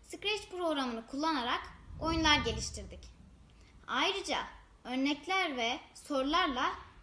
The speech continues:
konuyu zenginleştirdik. Bu sayede öğrencilerin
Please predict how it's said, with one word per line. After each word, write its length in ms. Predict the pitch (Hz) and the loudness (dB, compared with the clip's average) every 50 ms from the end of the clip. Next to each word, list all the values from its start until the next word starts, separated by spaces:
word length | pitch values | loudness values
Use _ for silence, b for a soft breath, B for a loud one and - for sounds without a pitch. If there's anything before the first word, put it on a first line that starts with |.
| - - - | -16 -8 -4
konuyu 340 | 381 349 294 277 294 311 | -2 0 2 2 2 2
zenginleştirdik. 1040 | 285 285 269 240 233 233 226 214 214 220 - - - 190 - - - - - - - - - - - - B B B B B B B B B B B - - | 2 0 0 0 0 -2 -4 -6 -8 -8 -8 -10 -10 -12 -14 -16 -20 -20 -20 -20 -20 -20 -20 -20 -20 -20 B B B B B B B B B B B -10 -6
Bu 80 | 403 | -4
sayede 640 | 392 - - 453 440 392 330 285 247 220 214 202 302 - - - - | -2 2 4 6 6 6 6 4 4 2 0 -2 -4 -6 -12 -10 -4
öğrencilerin 800 | - 262 262 262 254 247 247 233 214 202 202 202 196 196 226 294 | -2 0 2 2 2 2 0 -2 -4 -4 -4 -4 -4 -4 -8 -10